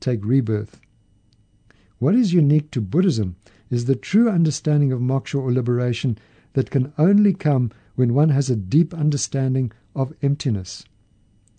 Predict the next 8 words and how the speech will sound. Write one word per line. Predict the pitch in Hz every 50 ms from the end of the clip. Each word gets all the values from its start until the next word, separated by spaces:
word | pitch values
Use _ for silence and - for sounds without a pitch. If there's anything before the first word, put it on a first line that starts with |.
| _ _ _ _
There's | 123 127 120 135
a | 131
passage | - - 160 180 170 - 139 110 92 -
from | - 120 120 127
Nagarjuna's | 147 160 156 170 143 127 139 139 139 139 135 131 120 - - - _ _ _
Mula | 135 147 185 190 196
Makya | 175 156 151 147 143 147 - 151 147 143 139 139 139 135
Makakarika, | 131 131 139 147 143 - 151 - - 147 135 139 156 170 156 - 143 110 95